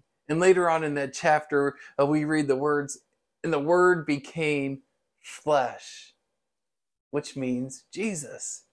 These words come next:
So there's the, the Trinity. God the Creator, the Holy Spirit, and the Word became flesh,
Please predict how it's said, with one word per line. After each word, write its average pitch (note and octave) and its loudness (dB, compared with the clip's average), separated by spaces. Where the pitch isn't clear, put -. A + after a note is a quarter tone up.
So F3 -2
there's F#3+ 4
the, D#3+ 0
the E3 -6
Trinity. C#3 -2
God F3+ 2
the D#3+ -2
Creator, F#3 2
the C#3+ 0
Holy E3+ 0
Spirit, A3 4
and D3 -8
the C3 0
Word F3+ 0
became D3 -6
flesh, G#3 -2